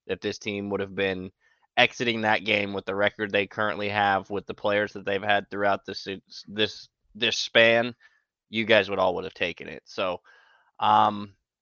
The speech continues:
there's things to learn from that game. Of, you've listened to, if you've listened to any of the press conference this week from the players, specifically Travis and Patrick, specifically today,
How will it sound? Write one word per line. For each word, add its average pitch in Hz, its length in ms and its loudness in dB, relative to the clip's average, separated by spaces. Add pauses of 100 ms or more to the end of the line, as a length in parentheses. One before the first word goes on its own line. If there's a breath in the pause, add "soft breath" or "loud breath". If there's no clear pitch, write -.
(580)
there's 131 340 6
things 165 260 0
to 147 120 0
learn 135 320 2
from 180 260 -6
that 180 180 2
game. 180 380 -2
Of, 127 240 2 (120)
you've 120 320 -8
listened 131 420 -4
to, 120 640 -6
if 117 160 -4
you've 117 140 -10
listened 135 260 -6
to 117 60 0
any 120 120 -4
of 110 60 -4
the 104 40 -4
press 113 220 -2
conference 107 300 -6
this 107 160 -10
week 107 180 -10
from 95 380 -6
the - 80 -14
players, 110 340 -2
specifically 123 540 -12
Travis 104 400 0
and 92 100 -14
Patrick, 95 320 -4
specifically 101 520 -12
today, 82 580 -10